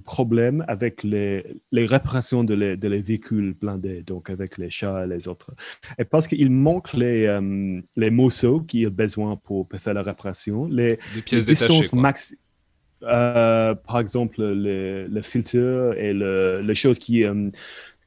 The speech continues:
Speaker 1: on, on, l'armée britannique utilise ces, euh, ces métriques qui s'appellent le track mile. Et donc, ça, c'est le, c'est combien de, de kilomètres sur les, euh,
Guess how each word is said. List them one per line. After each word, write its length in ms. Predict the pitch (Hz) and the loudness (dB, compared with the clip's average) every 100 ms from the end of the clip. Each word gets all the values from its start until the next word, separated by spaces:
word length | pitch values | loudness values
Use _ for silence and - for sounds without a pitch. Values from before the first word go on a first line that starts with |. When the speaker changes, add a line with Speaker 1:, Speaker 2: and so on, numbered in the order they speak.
| _ - - - - | _ -16 -10 -8 0
Speaker 1:
on, 160 | - 170 | 6 6
on, 240 | 196 160 170 | 6 2 0
l'armée 560 | 151 110 170 156 175 | 0 2 6 8 8
britannique 460 | 165 147 139 147 151 | 8 6 6 6 4
utilise 340 | 147 139 139 | 0 2 0
ces, 500 | - 135 117 110 107 95 | 2 4 4 4 2 0
euh, 160 | 110 104 101 95 - - - - - | 0 2 2 2 0 -2 -6 -6 -6
ces 160 | - | -2
métriques 560 | 120 127 - - 147 - | 0 0 0 0 0 -2
qui 120 | - | -12
s'appellent 340 | 107 117 113 104 | -10 -6 -4 -2
le 100 | 104 | -4
track 420 | - 131 131 - | -4 -2 -2 -2
mile. 340 | 123 139 160 233 _ - _ | -2 0 -2 -4 _ -20 _
Et 240 | 110 107 104 | 0 2 2
donc, 220 | 123 117 | -2 -2
ça, 180 | - 135 | -4 -2
c'est 240 | - 120 | 2 2
le, 500 | 110 107 104 101 92 - | 2 0 -2 -4 -8 -10
c'est 160 | 131 | -10
combien 560 | - 165 156 135 131 123 | -4 -2 2 2 0 -2
de, 440 | 123 113 104 98 - | -2 -2 -2 -4 -8
de 80 | 104 | -10
kilomètres 800 | - 131 120 139 - - 107 113 | -2 2 4 2 0 -4 -6 -6
sur 500 | - - - 127 117 | -8 -6 -2 2 2
les, 360 | 110 107 101 101 | 0 -2 -4 -4
euh, 400 | 101 95 95 95 | -6 -8 -12 -14